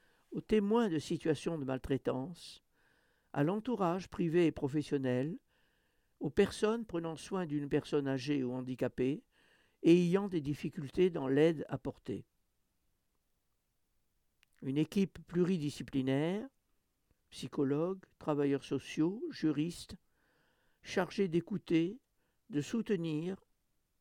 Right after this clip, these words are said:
et d'orienter les appelants. D'autre part, la das des Bouches-du-Rhône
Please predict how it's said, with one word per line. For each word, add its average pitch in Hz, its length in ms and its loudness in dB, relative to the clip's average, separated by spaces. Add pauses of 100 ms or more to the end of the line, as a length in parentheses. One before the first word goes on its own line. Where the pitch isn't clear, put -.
(180)
et 170 80 6
d'orienter 180 560 2
les 156 180 4
appelants. 107 420 -2 (2000)
D'autre 123 340 -6
part, 170 420 0 (680)
la 131 140 -2
das 160 440 0
des 120 100 -6
Bouches-du-Rhône 143 720 0